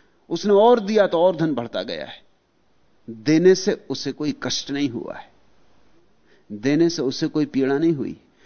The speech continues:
देने में कोई त्याग नहीं है, कोई बलिदान नहीं। देना सुविधापूर्ण है। इंदक का देना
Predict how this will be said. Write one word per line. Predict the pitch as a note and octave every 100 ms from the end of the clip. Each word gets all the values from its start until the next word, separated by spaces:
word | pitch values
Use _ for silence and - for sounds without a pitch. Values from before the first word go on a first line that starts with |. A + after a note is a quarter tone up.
| - -
देने | C3+ B2+ F3 G3+
में | A3+ G#3
कोई | - F#3 E3+
त्याग | - D3+ C3 D3+
नहीं | E3 D#3+
है, | B2+ G#2+
कोई | C3+ C3+
बलिदान | G#2+ G#2 A2 A#2 D3
नहीं। | C3 A2 F#2+ - - - - - _ _ _ _ _ _ _ _ _ _ _ _ _ _ _ _ _ - E3+ -
देना | D#3 C4+ C#4+
सुविधापूर्ण | C#4 C4+ A#3+ G3+ C#4 E4+ E4
है। | - - _ _ _ _ _ _ _ _ _ _ _ _ _ _
इंदक | - D3+ D#3 F3+ - _ -
का | G#2+
देना | G2+ A2 A2 A#2